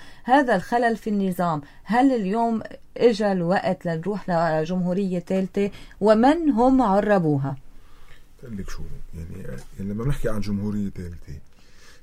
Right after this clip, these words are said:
Speaker 2: يعني ال-، ما فيك تفكري ب-، آه، نظام سياسي جديد للبلد، ومنا خطيئة. يعني إذا بدك كتبت مقال من حوالي أسبوعين قبل ما فتلك بهذا الموضوع،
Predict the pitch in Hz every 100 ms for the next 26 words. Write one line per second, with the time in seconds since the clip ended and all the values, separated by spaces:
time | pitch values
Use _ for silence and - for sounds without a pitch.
0 | - 101 101 104 101 95 95 143 - -
1 | - - - - 104 98 95 95 - -
2 | 101 - 104 - 151 160 185 135 - 143
3 | - - 101 95 87 85 87 87 87 82
4 | - - - - - - - 92 90 87
5 | 92 98 139 139 - 117 123 - 98 101
6 | 95 101 104 - - - - 95 104 104
7 | 98 98 - - - - - 98 185 247
8 | - 139 151 147 - - - - - 101
9 | 95 92 95 90 82 - - - - -
10 | 98 123 127 110 104 - 139 135 - 98
11 | 120 113 107 98 87 80 101 101 98 -
12 | - 95 95 95 90 - - - - -
13 | - - 117 110 101 - 104 - 92 90
14 | 90 78 - 92